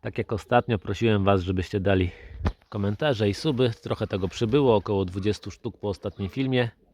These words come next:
Ale oczywiście liczę na więcej, bo jak wiecie, cel jest tysiąc. W tej chwili jest osiemset dwadzieścia jeden, patrzyłem przed chwilą. Nic wam to nie szkodzi, może wam to tylko pomóc. Przypomnę wam, że jest nowy film.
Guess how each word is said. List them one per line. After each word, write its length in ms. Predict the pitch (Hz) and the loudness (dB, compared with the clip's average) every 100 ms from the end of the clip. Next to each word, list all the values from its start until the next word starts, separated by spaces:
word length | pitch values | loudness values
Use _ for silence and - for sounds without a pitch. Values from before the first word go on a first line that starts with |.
| _ - - - - - | _ -20 -20 -20 -20 -6
Ale 160 | 101 104 | 2 2
oczywiście 540 | - 104 110 - 107 | 2 0 0 0 -2
liczę 220 | 98 - | -2 -2
na 100 | 101 | 0
więcej, 440 | 101 127 120 117 101 | 2 0 2 0 2
bo 100 | 95 | 2
jak 180 | 95 | 2
wiecie, 340 | 92 104 - 98 | 2 0 0 -4
cel 280 | - 107 104 | 0 0 2
jest 200 | 98 - | 0 -2
tysiąc. 640 | 117 87 73 71 - - _ _ - - _ - | -2 -2 -8 -10 -18 -20 _ _ -20 -20 _ -10
W 20 | |
tej 160 | - 113 | 0 0
chwili 260 | - 113 | 0 0
jest 180 | 107 - | 2 0
osiemset 420 | 107 - 107 - | -4 -4 -2 -4
dwadzieścia 500 | 92 90 95 92 - | -6 -2 -2 -2 -2
jeden, 300 | 107 131 131 | 0 2 0
patrzyłem 480 | 104 101 - 104 98 | -2 -6 -4 -2 -2
przed 200 | 90 104 | -2 -8
chwilą. 360 | - 131 135 131 - - - - - _ - - - - - - - - - - - - 135 | -4 -2 -2 -4 -10 -20 -18 -18 -20 _ -20 -14 -10 -10 -10 -20 -18 -20 -20 -20 -20 -20 -4
Nic 240 | 120 135 | -2 2
wam 180 | 123 113 | 2 2
to 120 | 107 | 0
nie 100 | 95 | -2
szkodzi, 460 | - - 139 123 117 - - - _ - | 0 4 4 4 0 -8 -20 -20 _ -4
może 260 | 110 107 | -2 0
wam 160 | 101 92 | 0 -2
to 100 | 98 | -4
tylko 300 | 104 92 98 | -8 -6 -2
pomóc. 460 | 139 139 127 - | 2 2 2 -2
Przypomnę 460 | - - 101 98 95 | -12 -10 -4 -2 2
wam, 200 | 92 90 | 2 0
że 120 | 87 | 0
jest 160 | 87 - | -2 -2
nowy 180 | 92 95 | -4 -2
film. 300 | 123 131 | -2 -2